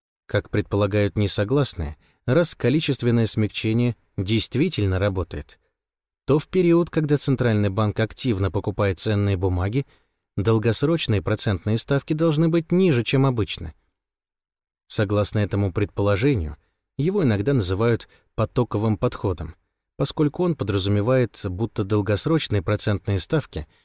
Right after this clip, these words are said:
определяются потоком новых покупок Центрального банка. Отсутствие падения долгосрочных ставок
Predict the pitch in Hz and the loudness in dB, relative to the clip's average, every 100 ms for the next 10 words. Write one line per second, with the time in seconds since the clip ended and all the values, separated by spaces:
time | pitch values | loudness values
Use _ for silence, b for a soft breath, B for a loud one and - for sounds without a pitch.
0 | _ 135 135 185 190 202 196 - 156 139 | _ -4 0 0 2 2 2 -2 -2 -4
1 | - 143 - 117 131 156 147 - 110 - | 0 0 2 4 4 2 0 -2 -4 -2
2 | 127 117 - 113 104 104 101 113 139 110 | -2 -2 -2 -2 0 0 2 0 0 0
3 | 76 - - _ _ _ _ _ _ _ | -2 -10 -20 _ _ _ _ _ _ _
4 | _ _ _ _ 117 - - 135 - 104 | _ _ _ _ -4 -2 0 0 0 0
5 | 101 104 101 139 120 98 98 95 101 107 | 0 0 0 2 2 0 -2 -2 -4 -2
6 | 104 - 101 - 147 131 87 | -2 -2 -4 -2 0 0 -2